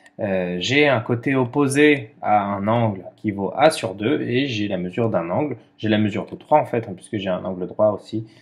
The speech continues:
dans ce triangle rectangle. Donc là, euh, normalement, euh, je devrais penser à trigonométrie tout de suite. Si t'as jamais vu ou si, euh, le mot trigonométrie te fait peur, tu peux retourner voir les vidéos sur, euh, les, les toutes premières vidéos sur la trigonométrie,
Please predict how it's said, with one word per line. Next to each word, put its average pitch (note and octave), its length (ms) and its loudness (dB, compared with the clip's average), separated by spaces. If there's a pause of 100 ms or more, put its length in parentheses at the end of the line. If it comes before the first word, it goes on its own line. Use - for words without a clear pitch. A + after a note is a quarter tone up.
(180)
dans G#2+ 160 -6
ce - 140 -10
triangle G#2 340 -6
rectangle. E2 400 -14 (580)
Donc G#2+ 200 -2
là, F#3+ 340 10
euh, A#2+ 260 2 (720)
normalement, B2 600 2
euh, G2+ 180 -2
je F#2+ 80 -8
devrais G2+ 300 -2
penser A2+ 280 0
à B2+ 120 4
trigonométrie B2 580 -2 (240)
tout A#2 60 -4
de A2+ 40 -12
suite. - 240 -14 (320)
Si B2 120 -10
t'as A2+ 320 6
jamais A2 280 2
vu C3 220 0
ou A#2 180 -2
si, C3 360 -2
euh, F#2 440 -4
le G#2 60 -6
mot G#2+ 160 0
trigonométrie G#2+ 580 -2
te A2 80 -12
fait G#2+ 120 -4
peur, D#3 200 4
tu - 120 -14
peux A#2 100 -2
retourner A2+ 380 0
voir C3 380 0 (260)
les A2 80 0
vidéos G#2+ 400 2
sur, A2 340 -6
euh, F#2 300 -6
les, F#2 240 -8
les F#2+ 140 -10
toutes - 200 -20
premières A2+ 300 -2
vidéos A2 340 0
sur A2 140 -6
la F2+ 100 -8
trigonométrie, F#2+ 760 -6